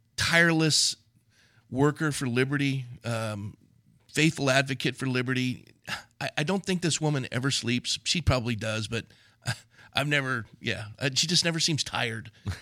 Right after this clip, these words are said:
She's amazing. I call her Hummingbird 'cause she just goes everywhere quickly and always gets stuff done. And, uh, that is not only my, she's not only my friend, she's my mentor. I ran for office because of her inspiration and encouragement.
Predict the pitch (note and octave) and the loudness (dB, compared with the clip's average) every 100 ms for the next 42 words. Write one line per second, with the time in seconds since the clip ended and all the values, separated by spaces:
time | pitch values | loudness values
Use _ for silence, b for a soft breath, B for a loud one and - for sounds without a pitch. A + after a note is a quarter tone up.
0 | - D3+ C#3+ C3 C3+ A2+ A2+ - D3+ C3 | -4 0 2 2 2 0 -2 0 0 2
1 | C#3+ D3 A#2 A2 G2+ B2 B2 C#3+ D3 - | 0 0 0 -4 -4 -4 -2 0 -2 -2
2 | B B B B F3 D3+ C#3+ D#3 D3+ A#2+ | B B B B 0 2 2 2 2 0
3 | G#2+ D#3 D3+ B2+ A2 - B2 B2 C3+ D#3 | 0 0 0 -2 -4 -4 -6 -6 -4 0
4 | D3 D3 C#3 - B2+ - B2+ A#2+ A2+ B | 0 0 0 -2 -2 -2 -4 -4 -8 B
5 | B B B - B2+ B2+ B2+ B2 A#2+ C3+ | B B B -6 -4 -2 0 0 0 -2
6 | C3 B2+ A#2+ C3 E3+ F3 E3 C3 G#2 C#3 | 0 -2 -2 0 0 2 0 0 -2 -2
7 | D3 F3 F3 D3 B2 B2+ B2 A#2+ B2+ B2 | 0 -2 0 0 -2 -2 -2 -2 -2 -2
8 | A#2+ A#2+ - A2 G#2+ G#2 B B B G#2+ | -2 -4 -4 -4 -4 -8 B B B -4
9 | A#2 C3 C#3 A#2+ A2 A#2 A2+ A2 A2+ A#2+ | 0 2 2 2 2 2 0 -4 -4 -2
10 | A2 G2+ A2 - B2+ - G#2+ G#2+ A2 A2 | -2 -4 -4 -4 -6 -6 -4 -4 -4 -4
11 | G#2 G#2 G#2 G#2 G2+ G#2+ | -6 -6 -4 -4 -4 -8